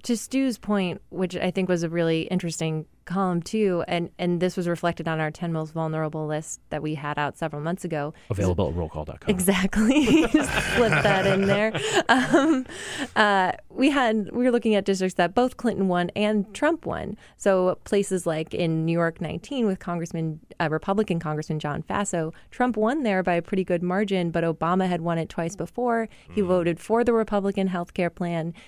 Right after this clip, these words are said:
Speaker 1: He has a cou-, there are a couple Democrats that have outraised him so far. So these are some of the districts that we're watching too. Uh, some of our more vulnerable,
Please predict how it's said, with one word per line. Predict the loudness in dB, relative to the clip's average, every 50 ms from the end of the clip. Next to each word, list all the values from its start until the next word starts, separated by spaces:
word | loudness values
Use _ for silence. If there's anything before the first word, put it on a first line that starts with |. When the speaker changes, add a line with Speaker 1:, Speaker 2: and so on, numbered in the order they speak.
| -20 _
Speaker 1:
He | _ -2 0
has | 0 2 0
a | -2
cou-, | -4 -4 -4
there | -2 0 -2
are | 0
a |
couple | 0 -2 0 2 2 0 0
Democrats | 0 0 0 2 2 2 0 0 -2 -2 -2 0
that | -2 -2 -2
have | 0 0
outraised | 0 -2 -2 -4 -6 -4 -2 -2 0 0 -2 -2 -4 -4
him | -2 0 0 0 0
so | 0 0 -2 -2
far. | -4 -4 -4 -2 -2 -2 -2 -4 -6 -12 -20 -20 -20 -20 _
So | 0 2 2 2
these | 2 -2 -2 -2 -2 0 2
are | 2 2
some | 2 2 2
of | 2
the | 2 0
districts | 0 -2 -4 -2 -4 -6 -6 -4
that | -2 -2 -2 0
we're | 0 -2 -2
watching | -2 -2 -4 -6 -6 -6 -8 -8 -8
too. | -8 -8 -4 -2 -2 -2 -2 -4 -6 -10 -16 -20 -14 -4 -2
Uh, | -2 0
some | 2 2 2 2
of | 4 4
our | 4 4
more | 4 4 4 4 4 4
vulnerable, | 2 2 2 2 2 0 0 -2 -2 -2 -2 0 0 0 0 -2 -4